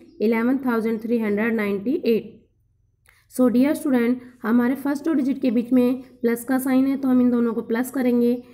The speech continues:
Then our answer, हमें जो भी मिलेगा उस आंसर में से हम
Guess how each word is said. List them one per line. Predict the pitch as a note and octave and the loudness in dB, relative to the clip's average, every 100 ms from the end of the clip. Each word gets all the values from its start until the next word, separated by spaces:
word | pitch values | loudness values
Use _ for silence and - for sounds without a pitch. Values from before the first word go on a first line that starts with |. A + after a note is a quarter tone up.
| - - | -20 -8
Then | G3 A#3+ C4+ | -2 2 2
our | B3+ B3+ | 2 4
answer, | B3+ B3+ C4 C4+ - _ _ _ _ _ _ _ _ _ _ _ _ _ _ - | 2 2 -2 -4 -10 _ _ _ _ _ _ _ _ _ _ _ _ _ _ -4
हमें | A3+ A#3+ | 0 4
जो | B3 | 4
भी | A3+ C#4+ | 4 4
मिलेगा | C#4+ B3 G#3 A3 A3+ - _ _ _ - | 4 2 2 -2 -4 -12 _ _ _ -6
उस | B3+ B3+ | -4 0
आंसर | A#3 B3+ C#4+ | 0 2 0
में | C#4+ C4+ | 0 0
से | C4 | 0
हम | B3 G#3 | -2 -2